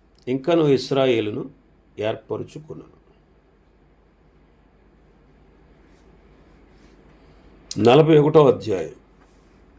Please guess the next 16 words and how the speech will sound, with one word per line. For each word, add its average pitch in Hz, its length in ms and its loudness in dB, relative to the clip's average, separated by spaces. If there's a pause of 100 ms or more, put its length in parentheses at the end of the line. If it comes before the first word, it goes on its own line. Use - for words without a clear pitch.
(2250)
యెషయా 123 320 -2
గ్రంథం 107 500 -2
నలభై 104 340 -4
ఒకటి, - 460 -6 (920)
ఎనిమిదో 123 400 0
వచనం 82 360 -6
నుంచి. 80 220 -20 (720)
"నా 113 180 0
సేవకుడు 143 520 0
అయిన 135 160 -2
ఇస్రాయేలు, 120 520 -6
నేను 127 240 -4
ఏర్పరచుకున్న 110 640 -8
యాకోబు, 104 480 -10
నా 117 180 -10
స్నేహితుడైన 113 720 -10